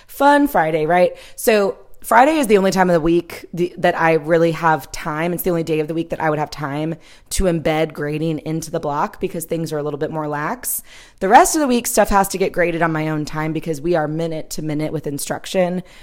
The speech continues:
with our schedule. It's real tight. So I split that up between Tuesdays and Thursdays. And then anything else on Fridays that gets turned in, morning work, centers that get done around the room,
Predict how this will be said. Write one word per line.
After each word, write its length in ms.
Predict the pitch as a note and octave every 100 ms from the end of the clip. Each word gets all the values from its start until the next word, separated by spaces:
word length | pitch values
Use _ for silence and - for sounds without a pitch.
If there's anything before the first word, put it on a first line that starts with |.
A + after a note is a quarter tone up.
| -
with 140 | F3 E3
our 140 | D#3
schedule. 400 | - B2 D#3 F3
It's 160 | D#3 C#3+
real 300 | C#3 D#3 C#3+
tight. 320 | - E3 - -
So 360 | - F#3+ E3+ E3 - - - - - - - F#3+
I 100 | G#3
split 240 | - A3+
that 140 | A3
up 100 | G3
between 300 | F3 - F3+
Tuesdays 340 | D#3+ F#3 E3+ E3
and 140 | E3
Thursdays. 540 | D#3 D3 C#3+ B2+ C3+ - - - - -
And 100 | A#3
then 120 | A#3
anything 420 | A#3+ D4 E4 D#4
else 220 | C4+ A3+ G#3+
on 120 | F3+
Fridays 380 | D#3 E3 E3 D#3+
that 80 |
gets 180 | F3 F3
turned 200 | - D#3
in, 120 | D3
morning 440 | D3+ G3 G#3 G#3 G3+
work, 500 | F#3+ F#3 F#3 - - _ _ -
centers 1040 | - - F3+ F3 E3+ F#3 F3+ F3 E3+ E3+
that 140 | - F3
get 180 | F#3 E3
done 220 | E3+ E3+
around 260 | E3 E3
the 100 | E3
room, 560 | D#3 E3 D#3+ D#3+ D#3+ E3